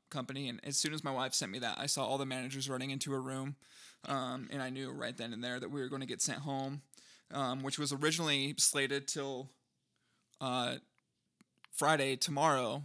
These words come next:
the twenty-seventh, and then now we just have the foreseeable future, at least another month working from home. So, um, things change quick, so, I mean, we might be talking on one thing right now, and then the next day, tomorrow, or even an hour after we finish this podcast, things have changed. So,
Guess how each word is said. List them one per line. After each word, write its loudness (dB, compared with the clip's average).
the -2
twenty-seventh, 2
and -2
then 0
now 0
we -2
just -2
have -2
the -12
foreseeable 0
future, -2
at -2
least 0
another -2
month -6
working -10
from -12
home. -10
So, -4
um, 2
things 8
change 8
quick, 4
so, 6
I 2
mean, 2
we 6
might 8
be 0
talking 4
on 4
one 2
thing 2
right 6
now, 4
and 2
then 0
the -2
next 2
day, 2
tomorrow, 0
or 2
even 0
an 0
hour 6
after 0
we -2
finish 0
this 0
podcast, -2
things -2
have -8
changed. -2
So, -4